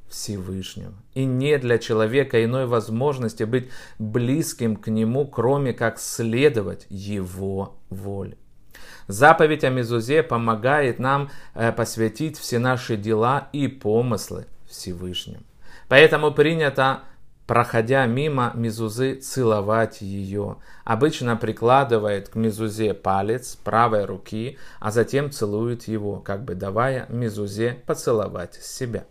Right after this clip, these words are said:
В Иерусалимском Талмуде рассказывается, что раби Егуда Ганаси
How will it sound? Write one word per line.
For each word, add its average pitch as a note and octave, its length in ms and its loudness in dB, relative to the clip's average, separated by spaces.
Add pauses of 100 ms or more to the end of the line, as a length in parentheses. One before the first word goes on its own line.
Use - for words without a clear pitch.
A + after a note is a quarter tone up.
(720)
В - 20 -10
Иерусалимском D3 800 4
Талмуде B2+ 580 2
рассказывается, C3+ 840 0
что A2 240 2
раби A#2+ 480 0
Егуда G#2 800 -2
Ганаси G#2 680 -6